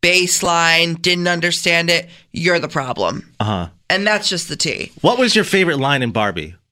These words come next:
Speaker 1: I think the end, when she was like, "I'm here for a pap smear."
Speaker 2: Uh-huh.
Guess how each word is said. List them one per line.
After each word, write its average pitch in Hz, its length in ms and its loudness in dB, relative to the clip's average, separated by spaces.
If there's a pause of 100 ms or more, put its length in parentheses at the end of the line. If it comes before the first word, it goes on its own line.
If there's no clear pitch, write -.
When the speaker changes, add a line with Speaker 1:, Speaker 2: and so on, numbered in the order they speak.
(240)
Speaker 1:
I - 80 2
think 254 240 -2
the 311 200 -6
end, 147 560 -2 (580)
when 202 60 -6
she - 120 0
was 202 120 -4
like, 202 240 -4
"I'm 302 200 0
here 285 280 -2
for 277 140 -6
a 226 120 0
pap - 460 -4
smear." 185 640 -2 (800)
Speaker 2:
Uh-huh. 92 360 0